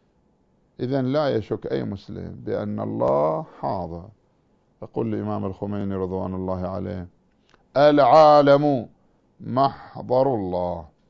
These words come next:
فلا تعصوا الله في محضره". المشكلة إن الله مو حاضر عندنا، الله هو حاضر،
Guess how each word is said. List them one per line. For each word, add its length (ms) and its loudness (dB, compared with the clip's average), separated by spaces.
فلا 280 4
تعصوا 400 0
الله 520 4
في 120 -8
محضره". 600 -8
المشكلة 840 -6
إن 180 -8
الله 340 -2
مو 140 -6
حاضر 400 -8
عندنا، 340 -16
الله 260 6
هو 200 10
حاضر، 580 8